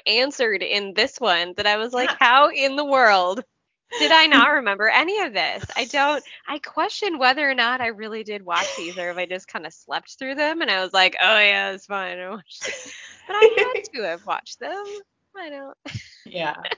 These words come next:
Speaker 2: I mean, you had my D V Ds for long enough. I'm assuming you actually watched them, but
Speaker 1: I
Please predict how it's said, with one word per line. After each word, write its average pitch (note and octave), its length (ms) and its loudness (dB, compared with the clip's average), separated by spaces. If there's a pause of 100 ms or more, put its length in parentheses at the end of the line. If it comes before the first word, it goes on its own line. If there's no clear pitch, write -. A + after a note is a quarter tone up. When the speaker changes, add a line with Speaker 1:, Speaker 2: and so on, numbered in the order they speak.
(120)
Speaker 2:
I - 100 -2
mean, C4 160 2
you C4 120 4
had E4 240 2
my B3+ 120 4
D G#3 160 -4
V G#3 120 -4
Ds G3 180 -6
for F3+ 100 -2
long F3+ 240 0
enough. E3+ 220 -6
I'm E3 140 -8
assuming A3 340 -4
you - 80 -6
actually - 320 -4
watched - 380 -6
them, - 260 -8
but - 380 -16
Speaker 1:
I A#3+ 240 -18